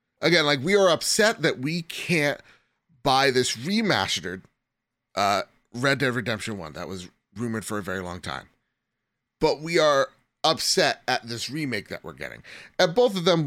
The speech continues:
would have probably been, you know, seventy bucks as well. Why are we ups-, why are we upset that we're not getting the Red Dead one?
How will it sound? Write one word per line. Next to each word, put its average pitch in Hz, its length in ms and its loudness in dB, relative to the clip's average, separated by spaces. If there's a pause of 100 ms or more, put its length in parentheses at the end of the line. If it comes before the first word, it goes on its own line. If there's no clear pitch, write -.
would 156 160 6
have 131 160 -2
probably 131 320 2
been, 117 300 -2 (720)
you 143 100 -4
know, 113 120 -2 (160)
seventy 123 480 0
bucks 101 300 -2
as 98 120 -6
well. 107 280 -2 (400)
Why 170 300 2
are 208 100 6
we 175 320 0
ups-, - 420 -2 (380)
why 160 160 4
are 196 80 6
we 180 160 4
upset 147 340 2
that 123 120 2
we're 131 120 2
not 123 200 2
getting 104 200 -2
the 95 80 -2
Red 80 160 -4
Dead 67 160 -10
one? 65 220 -14